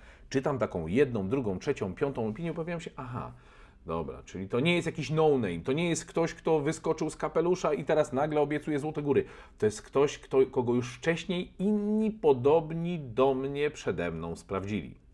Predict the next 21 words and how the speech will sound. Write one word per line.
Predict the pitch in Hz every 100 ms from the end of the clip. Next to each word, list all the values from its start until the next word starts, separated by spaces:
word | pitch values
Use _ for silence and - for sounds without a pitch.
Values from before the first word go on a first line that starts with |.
| -
Jakbym | 98 110 107
przeczytał | 127 120 101 98
wiele | 139 196 107
takich | 98 90 80
opinii, | 80 73 64 - - - - - - -
to | 82
łatwiej | 82 127 - 113
byłoby | 98 95 87 87
mi | 95
ci | - -
zaufać. | 87 85 - - - -
Wykorzystaj | 98 131 123 143 170 220 151 123
tego | 101 90
maila, | 87 151 214 104 76 76 -
którego | - 104 98
wysyłasz | 107 123 - 240 139
z | 110
ofertą, | 104 143 165 139
żeby | 147 151
załączyć | 143 170 165 180 214 208 202
tam | -